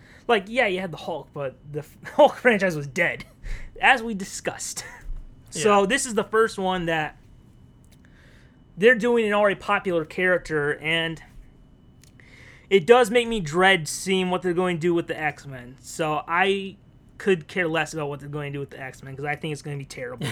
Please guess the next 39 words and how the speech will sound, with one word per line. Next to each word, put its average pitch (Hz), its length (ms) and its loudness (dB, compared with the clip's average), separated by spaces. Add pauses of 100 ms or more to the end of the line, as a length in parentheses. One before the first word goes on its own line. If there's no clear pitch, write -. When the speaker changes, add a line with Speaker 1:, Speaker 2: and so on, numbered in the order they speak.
(140)
Speaker 2:
<laughs> 175 220 -6 (960)
Speaker 1:
And 233 300 4
look, 226 200 6
however, 269 460 8
the 214 120 4
Marvel 302 260 4
Cinematic 262 540 0
Universe 220 420 4
has 202 100 -4
made 190 220 0
so 277 320 0
many 269 240 4
great 196 380 4
movies 170 720 0 (100)
that 190 140 4
I'm 196 100 0
willing 277 220 0
to 233 80 -8
give 240 160 4
them 208 140 2
another 196 300 2
chance 202 420 -4
with 160 100 -12
Spider-Man 180 600 0
and 160 140 -4
Avengers 180 460 0
Infinity 156 480 -6
War. 127 400 -12 (480)
Even 240 140 6
though 277 60 8
I 254 60 6
don't 220 200 2
like 240 180 2
what 226 160 2
I'm 220 160 2
seeing 220 320 -2
in 220 80 2
the 214 60 0
trailers, 170 640 -2